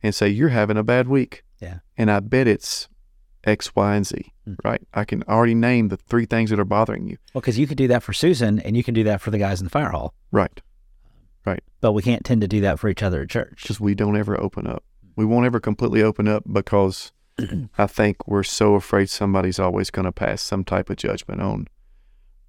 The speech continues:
Speaker 1: why we are hurting.
Speaker 2: Mm-hmm.
Speaker 1: Uh, but we, the, the thing is, we all have the same, same problems.
Speaker 2: Yeah.
Speaker 1: You know?
Speaker 2: So here we are. We're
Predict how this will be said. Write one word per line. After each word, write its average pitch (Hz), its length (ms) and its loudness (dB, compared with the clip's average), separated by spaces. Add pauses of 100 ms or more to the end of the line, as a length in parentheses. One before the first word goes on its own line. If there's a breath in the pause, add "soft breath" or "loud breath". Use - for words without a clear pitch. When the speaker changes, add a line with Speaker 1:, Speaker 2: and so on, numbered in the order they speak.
(160)
Speaker 1:
why 104 180 6
we 95 160 2
are 98 160 -2
hurting. 107 380 -6 (200)
Speaker 2:
Mm-hmm. - 800 -20
Speaker 1:
Uh, - 140 -8 (240)
but - 160 2
we, 113 240 2
the, 113 220 0
the - 80 -8
thing 104 260 0
is, 98 140 -4
we 104 80 0
all 98 100 -2
have 98 160 -2
the - 80 -10
same, 92 440 -6 (480)
same 98 240 -2
problems. 95 560 -2 (220)
Speaker 2:
Yeah. 92 200 -12 (640)
Speaker 1:
You 107 80 -4
know? 101 180 -2 (320)
Speaker 2:
So - 200 -2 (120)
here 160 180 4
we 151 100 6
are. 104 120 4
We're 104 200 4